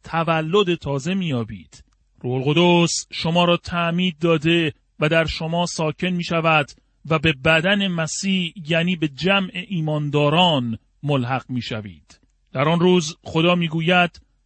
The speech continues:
«روحم را در شما می‌گذارم.» در حزقیال فصل سی و شش، آیه بیست و هشت الی بیست و نه می‌خوانیم: «شما در سرزمین اسرائیل که به اجدادتان داده‌ام ساکن خواهید شد. شما قوم من می‌شوید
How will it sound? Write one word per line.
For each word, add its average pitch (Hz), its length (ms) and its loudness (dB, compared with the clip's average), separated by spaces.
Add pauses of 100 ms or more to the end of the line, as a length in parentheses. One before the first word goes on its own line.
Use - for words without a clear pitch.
«روحم 190 680 2
را 165 200 2
در 156 200 2
شما 147 420 0
می‌گذارم.» 123 720 -2 (520)
در 147 140 2
حزقیال 156 400 2
فصل 170 360 -2
سی 160 200 -4
و 139 40 0
شش، 165 420 -2
آیه 147 300 0
بیست 147 280 -6
و 143 80 2
هشت 151 360 -4
الی 156 180 0
بیست 139 240 -6
و 143 60 -4
نه 147 180 -4
می‌خوانیم: 143 640 -4 (400)
«شما 175 440 0
در 196 160 2
سرزمین 185 680 2
اسرائیل 196 800 0
که 185 160 -2
به 165 200 -2
اجدادتان 180 880 -2
داده‌ام 160 760 -2
ساکن 180 540 -2
خواهید 147 380 -2
شد. 117 280 -4 (480)
شما 160 500 0
قوم 196 300 0
من 185 220 0
می‌شوید 214 640 0